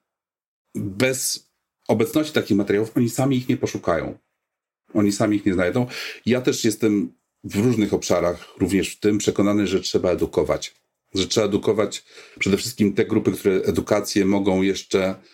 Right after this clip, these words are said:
przyjąć jako uwewnętrznić ją automatycznie, czyli myślę o dzieciach i o młodzieży, a zwłaszcza o dzieciach, bo one tam w tym miejscu są, że te stereotypy, te mechanizmy narracyjne, te dyskursowe, y, środki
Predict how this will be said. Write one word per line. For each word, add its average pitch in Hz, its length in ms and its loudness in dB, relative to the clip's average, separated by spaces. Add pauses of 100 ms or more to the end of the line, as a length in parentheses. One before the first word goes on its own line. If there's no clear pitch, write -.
(140)
przyjąć 107 340 0
jako 95 340 0
uwewnętrznić 107 760 0
ją 85 140 2
automatycznie, 90 600 -2
czyli 104 200 0
myślę 104 280 0
o 95 60 2
dzieciach 98 420 0
i 98 60 2
o 90 40 2
młodzieży, 87 420 0
a 78 60 0
zwłaszcza 85 400 -2 (380)
o 92 60 2
dzieciach, 90 420 0
bo 90 200 0
one 104 240 2
tam 92 380 0
w - 80 -16
tym 101 320 2
miejscu 98 680 -2 (560)
są, 104 380 0
że 92 220 0
te 95 120 0
stereotypy, 95 760 -2 (560)
te 90 320 2 (540)
mechanizmy 101 420 2
narracyjne, 92 600 0
te 87 140 -4
dyskursowe, 90 840 -2 (220)
y, 85 360 0
środki 101 560 -2